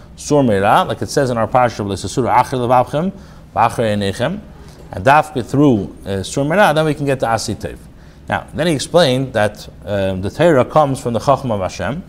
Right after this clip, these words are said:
and mitzvahs are the two hundred and forty-eight. Through doing a mitzvahs, they are the two hundred forty-eight Hamshachas which come from Chachma Ilah. Now, just like, why are we calling it Eivan and Demalka? Just like you have a limb, that the limb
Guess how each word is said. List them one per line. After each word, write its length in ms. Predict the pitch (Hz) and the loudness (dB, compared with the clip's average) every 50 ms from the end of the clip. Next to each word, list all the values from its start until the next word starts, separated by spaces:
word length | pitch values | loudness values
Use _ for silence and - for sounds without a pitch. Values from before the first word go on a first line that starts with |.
| - - - - - - - - - | -18 -20 -20 -20 -20 -20 -20 -14 -10
and 160 | 90 98 131 | -4 -2 0
mitzvahs 640 | 190 185 - - 131 131 147 156 - - - - - - - - - | 0 0 -2 -2 -2 0 0 0 -2 -6 -12 -14 -16 -20 -20 -6 0
are 380 | 123 147 151 135 127 131 143 - - | 2 4 6 6 4 4 2 -2 -4
the 120 | 104 110 107 | -6 -8 -8
two 180 | - - 165 | -6 -4 -2
hundred 200 | 160 147 131 131 | -2 -2 -2 -4
and 100 | 120 101 | -4 -4
forty-eight. 680 | - - 147 139 135 160 170 147 147 151 - - - - - - - - - - - - - - - | -2 -2 -2 0 0 2 2 2 0 -2 -4 -10 -20 -20 -20 -20 -20 -20 -20 -20 -20 -20 -20 -20 -14
Through 240 | - - 160 170 | -6 -2 -2 0
doing 200 | 139 147 151 139 | 0 0 0 0
a 60 | 143 147 | 0 0
mitzvahs, 680 | 185 196 - - 135 139 139 147 139 - - - - - - 101 | 0 -2 -2 -4 -2 -2 0 -2 -2 -4 -10 -12 -14 -14 -8 -4
they 200 | 113 131 139 143 | -2 0 0 2
are 180 | 131 127 131 | 2 2 2
the 300 | 123 123 120 120 117 - - | 2 0 0 -2 -2 -6 -8
two 120 | - - 180 | -6 -4 -4
hundred 200 | 160 143 147 120 | -2 -2 -4 -4
forty-eight 320 | - - 160 151 143 127 | -2 -2 0 0 0 0
Hamshachas 580 | 131 127 123 - - 180 175 151 143 143 120 127 | 0 -4 -2 0 2 2 2 2 0 -2 -4 -4
which 140 | 120 - - | -6 -4 -2
come 200 | 147 139 127 123 | -2 0 0 0
from 140 | 127 117 | -4 -4
Chachma 400 | - - 139 123 - 117 117 104 | 0 0 0 0 0 -2 -4 -2
Ilah. 280 | 104 107 98 82 73 71 - - - - - - - - - - - - - - | 0 2 2 0 0 -4 -8 -18 -20 -20 -20 -18 -16 -16 -16 -16 -18 -18 -14 -12
Now, 120 | - - | -12 -2
just 280 | - - 180 185 185 180 | 2 4 4 4 4 2
like, 120 | 151 131 | -2 -2
why 300 | 92 101 135 143 151 165 | -2 2 4 4 6 4
are 40 | 160 | 4
we 80 | 151 | 2
calling 280 | 147 - 156 147 143 131 | 0 2 2 2 2 0
it 80 | 127 - | -4 -4
Eivan 400 | - 117 113 104 127 143 139 127 | -2 -2 2 4 4 4 4 4
and 80 | 120 | 2
Demalka? 520 | 120 107 98 82 82 85 - 113 110 110 104 | 0 0 0 -2 -4 -4 -6 -6 -8 -2 2
Just 240 | 160 170 165 - | 2 2 2 2
like 140 | 170 143 127 | -2 -2 0
you 80 | 135 131 | 0 0
have 140 | 139 131 127 | 0 2 2
a 40 | |
limb, 380 | 120 131 147 135 107 87 76 - - - - - - - - - | 2 2 2 0 0 -2 -4 -8 -14 -20 -20 -20 -20 -16 -6 -2
that 200 | 113 104 101 - | -2 -2 0 0
the 100 | 113 107 | 0 2
limb 460 | 123 160 165 156 131 113 98 95 | 2 2 2 2 0 -2 -4 -6